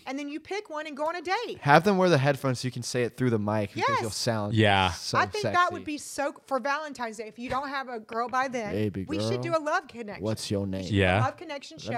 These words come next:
Speaker 1: show.
Speaker 2: talk to
Speaker 1: Get
Speaker 2: you.
Speaker 1: three girls, Dylan, and
Speaker 2: Uh-huh.
Speaker 1: they stand, and then he picks
Speaker 3: But
Speaker 1: one.
Speaker 3: how are they not gonna know it's me?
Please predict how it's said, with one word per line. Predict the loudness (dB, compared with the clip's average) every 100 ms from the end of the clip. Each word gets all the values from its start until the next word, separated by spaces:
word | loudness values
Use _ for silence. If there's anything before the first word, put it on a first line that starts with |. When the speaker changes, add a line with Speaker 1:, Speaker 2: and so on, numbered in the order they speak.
| -4
Speaker 1:
show. |
Speaker 2:
talk | -2 -4 -4
to | -6
Speaker 1:
Get | -6
Speaker 2:
you. | -8
Speaker 1:
three | -10 -10
girls, | -6 -6 -4 -8 -10
Dylan, | -8 -8 -8 -12 _ _ _
and | -2
Speaker 2:
Uh-huh. | 2 2 2
Speaker 1:
they | -2
stand, | -8 -10 -12 -12
and | -12 -10
then | -10 -8
he | -10
picks | 0
Speaker 3:
But | 4 4
Speaker 1:
one. | 2 4
Speaker 3:
how | 6 6
are | 4
they | 4
not | 4 4 4
gonna | 0 0
know | 0 -2
it's | -2 -4 -2
me? | 0 -2 -8